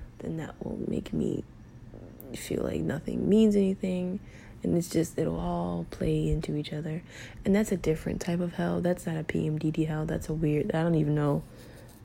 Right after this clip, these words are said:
how to explain what that is like. But yeah, in terms of career, I gotta figure that out, even though I don't even like saying career.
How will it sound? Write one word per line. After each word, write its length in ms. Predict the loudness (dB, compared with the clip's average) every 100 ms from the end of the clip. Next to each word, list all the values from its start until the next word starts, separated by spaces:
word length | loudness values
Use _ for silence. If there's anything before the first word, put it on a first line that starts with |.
| -10
how 60 | -2
to 80 | -2
explain 380 | -2 -2 -2 0
what 100 | -2
that 160 | -2
is 160 | -4 -6
like. 280 | -6 -8 -12 -14 -14 -14 -16 -10 -10 -10 -16 -16 -16 -18 -18 -18 -18 -18 -18 -18 -10 -8 -8 -10 -10
But 220 | -6 -6 -4
yeah, 140 | -6 0
in 60 |
terms 320 | 0 2 0 -2
of 100 | -4
career, 500 | -6 -6 -6 -8 -14 -16 -18
I 120 | -10 -8
gotta 140 | -8 -10 -12
figure 400 | -8 -6 -6 -8 -6
that 160 | -6
out, 120 | -6 -4
even 160 | -4
though 80 | -2
I 40 | 0
don't 160 | 2
even 200 | 2 2
like 160 | -4 -6
saying 300 | -8 -8 -6
career. 500 | -6 -6 -4 -6